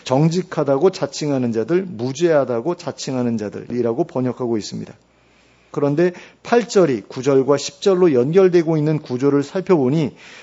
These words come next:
표준 세번역 성경의 번역이 개정개혁 성경의 번역보다 더 적절한 번역이라는 생각이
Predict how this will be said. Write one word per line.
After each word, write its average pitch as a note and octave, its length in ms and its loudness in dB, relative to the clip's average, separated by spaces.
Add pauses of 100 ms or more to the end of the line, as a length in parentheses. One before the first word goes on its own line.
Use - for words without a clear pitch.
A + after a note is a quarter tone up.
(120)
표준 A3+ 340 2
세번역 G3+ 560 2
성경의 F#3 760 2 (340)
번역이 C#3 540 2
개정개혁 D3+ 600 0
성경의 C#3 420 -2
번역보다 B2 500 -4
더 B2 160 -6
적절한 D#3+ 560 -2
번역이라는 A#2 500 -6
생각이 G#2+ 540 -8